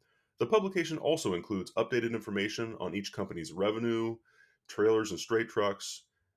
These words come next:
business units, and company descriptions. In addition to the main Top one hundred list,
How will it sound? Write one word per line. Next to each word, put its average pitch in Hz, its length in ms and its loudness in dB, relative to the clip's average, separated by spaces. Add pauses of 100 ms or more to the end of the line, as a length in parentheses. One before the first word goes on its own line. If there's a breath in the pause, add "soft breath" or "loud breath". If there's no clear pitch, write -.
business 117 380 -2
units, 110 520 -2
and 127 180 -2
company 110 300 -2
descriptions. - 720 -10 (720)
In 147 100 0
addition 156 320 0
to 110 80 -2
the 98 100 2
main 104 320 2
Top 110 220 2
one 90 100 -2
hundred 107 300 4
list, 82 360 0